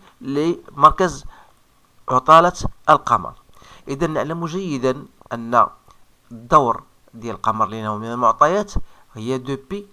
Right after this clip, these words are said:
سور أوميغا. وسبق أن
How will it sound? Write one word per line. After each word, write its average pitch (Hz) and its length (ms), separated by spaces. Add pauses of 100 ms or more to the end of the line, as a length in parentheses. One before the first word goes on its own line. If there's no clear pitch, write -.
(100)
سور 190 460 (540)
أوميغا. 143 380 (300)
وسبق 123 420
أن 131 400